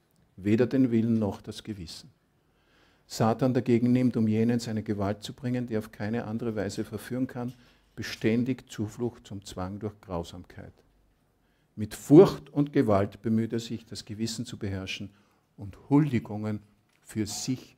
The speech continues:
selbst zu gewinnen. Um dies durchzusetzen, wirkt er durch religiöse und weltliche Mächte,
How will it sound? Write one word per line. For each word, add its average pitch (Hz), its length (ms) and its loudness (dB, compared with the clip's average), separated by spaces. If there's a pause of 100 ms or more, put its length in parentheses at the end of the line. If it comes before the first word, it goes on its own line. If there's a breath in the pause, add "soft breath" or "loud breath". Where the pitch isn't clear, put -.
(160)
selbst - 540 -6
zu - 140 -16
gewinnen. 80 480 -14 (1400)
Um 110 180 2
dies 147 240 6
durchzusetzen, 156 800 4 (600 loud breath)
wirkt 131 380 4
er 117 80 2
durch 110 200 0 (280)
religiöse 92 880 -8 (560)
und 135 320 2 (180)
weltliche 92 580 -6
Mächte, 117 500 2